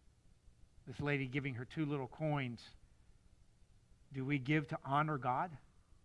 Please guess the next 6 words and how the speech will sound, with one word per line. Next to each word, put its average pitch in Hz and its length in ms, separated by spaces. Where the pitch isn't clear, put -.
Do 151 160
we 147 160
give 156 360
as 131 160
a 139 80
reflection 165 880